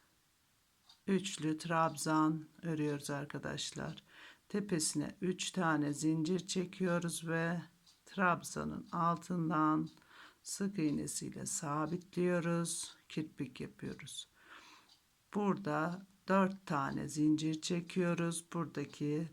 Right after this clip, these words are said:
trabzan eğilmesin diye sıradaki tığ battısından sık iğnesiyle sabitliyoruz.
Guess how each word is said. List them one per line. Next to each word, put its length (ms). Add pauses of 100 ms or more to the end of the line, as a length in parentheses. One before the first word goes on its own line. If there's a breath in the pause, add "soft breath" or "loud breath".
trabzan 800
eğilmesin 880
diye 420 (800 soft breath)
sıradaki 960 (640)
tığ 280
battısından 1080 (580 loud breath)
sık 400
iğnesiyle 960
sabitliyoruz. 1300